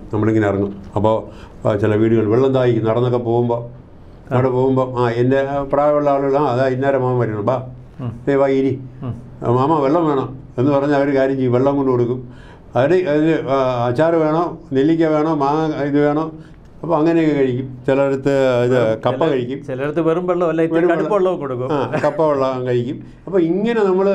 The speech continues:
Speaker 1: നടന്ന് വോട്ട് പിടിച്ചിട്ടുള്ള കാലഘട്ടമുണ്ട്. ഇപ്പോൾ നമ്മൾ വോട്ട് പിടിക്കാൻ പറഞ്ഞു കഴിച്ചാൽ
Speaker 2: ഇപ്പൊ ആരും
Speaker 1: ആദ്യം ഒരു,
Speaker 2: മാധ്യമങ്ങൾ
Speaker 1: അല്ല, ആദ്യം ഒരു അഭ്യർത്ഥന പോകും.
Speaker 2: ഉം.
Speaker 1: അത് കഴിഞ്ഞ് നാല് അഭ്യർത്ഥനയാണ്.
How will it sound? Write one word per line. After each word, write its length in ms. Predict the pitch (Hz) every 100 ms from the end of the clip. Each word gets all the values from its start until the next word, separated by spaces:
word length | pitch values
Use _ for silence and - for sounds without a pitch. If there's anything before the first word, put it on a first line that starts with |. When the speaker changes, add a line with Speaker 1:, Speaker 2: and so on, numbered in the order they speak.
| 196 - -
Speaker 1:
നടന്ന് 260 | 156 175 196
വോട്ട് 260 | 165 170 180
പിടിച്ചിട്ടുള്ള 440 | 170 160 165 156 139
കാലഘട്ടമുണ്ട്. 580 | 139 156 147 131 104 90 - - - - 110
ഇപ്പോൾ 280 | - 180 135 143 - - - - -
നമ്മൾ 180 | 107 131 123
വോട്ട് 280 | 113 127 143 139 - -
പിടിക്കാൻ 360 | 113 113 127 117
പറഞ്ഞു 200 | 110 113
കഴിച്ചാൽ 340 | 113 98 110 143 - -
Speaker 2:
ഇപ്പൊ 120 | 143
ആരും 180 | 202 170
Speaker 1:
ആദ്യം 340 | 165 190 202 196
ഒരു, 60 |
Speaker 2:
മാധ്യമങ്ങൾ 140 | - 151
Speaker 1:
അല്ല, 200 | 165 135 151
ആദ്യം 180 | 185 170
ഒരു 60 | 151
അഭ്യർത്ഥന 300 | 147 147 135 98
പോകും. 180 | 85 -
Speaker 2:
ഉം. 80 | 120 - - 131
Speaker 1:
അത് 80 | 156
കഴിഞ്ഞ് 200 | 170 160 143
നാല് 160 | 175 165
അഭ്യർത്ഥനയാണ്. 520 | 156 151 143 110 82